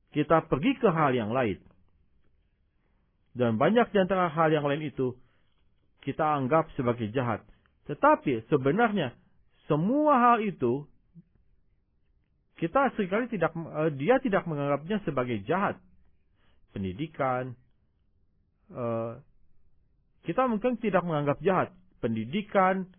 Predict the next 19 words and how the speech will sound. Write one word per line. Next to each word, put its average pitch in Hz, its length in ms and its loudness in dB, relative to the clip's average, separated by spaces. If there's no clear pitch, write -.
hiburan, 170 720 -2
bahkan 226 640 2
pelajaran 135 560 2
Alkitab, 180 800 -2
pekerjaan 151 480 2
orang 151 320 -4
Kristen, 190 320 -4
sangat 214 320 0
mungkin 311 800 2
yang 165 160 4
kita 180 560 0
terlibat 196 560 2
dalam 156 320 4
pekerjaan 151 640 -4
Kristen, 180 400 -4
sebetulnya 220 1040 4
kita 170 320 0
sedang 151 320 4
meninggalkan 170 800 4